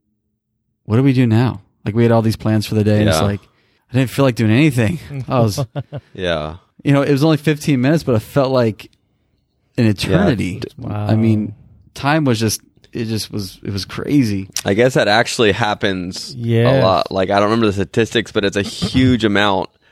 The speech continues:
Speaker 2: of calls that are made for missing children that end up being found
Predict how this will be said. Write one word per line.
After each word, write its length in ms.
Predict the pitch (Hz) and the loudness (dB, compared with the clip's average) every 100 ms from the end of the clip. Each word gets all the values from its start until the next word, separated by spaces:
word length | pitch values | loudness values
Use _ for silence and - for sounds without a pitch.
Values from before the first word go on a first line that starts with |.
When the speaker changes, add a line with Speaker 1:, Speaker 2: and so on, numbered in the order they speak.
| _ - | _ -2
Speaker 2:
of 220 | 90 - | -2 -2
calls 460 | - 104 107 107 101 | -2 2 2 2 0
that 100 | 92 | -2
are 120 | 87 | 0
made 500 | 104 110 95 90 92 | 2 2 2 0 -4
for 140 | 95 | -6
missing 400 | 95 101 - 98 | -2 -2 -2 -6
children 600 | - 110 101 95 90 90 - _ _ _ | -2 -2 0 -2 -4 -8 -14 _ _ _
that 160 | - - | -8 -2
end 240 | 101 101 | -2 2
up 240 | 92 78 95 | 2 0 -2
being 200 | 95 87 | -4 -4
found 720 | - 98 92 90 90 87 | -2 -2 0 -4 -6 -10